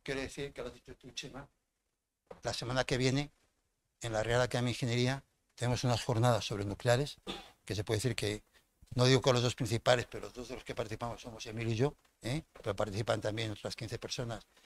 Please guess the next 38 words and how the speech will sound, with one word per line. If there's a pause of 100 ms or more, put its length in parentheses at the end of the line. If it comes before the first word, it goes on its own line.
(260)
de
todas
las
empresas
del
sector
eléctrico, (380)
¿eh? (240)
Hasta
de
Nusa
hay. (1000)
Hasta
esta, (460)
esa,
esa, (120)
esas
bandillos. (340)
Todos
los
datos
que
he
puesto
es
lo
de,
para
hacer
esa
central
de
ahí
arriba, (260)
que
hay
bañistas. (1400)
Este,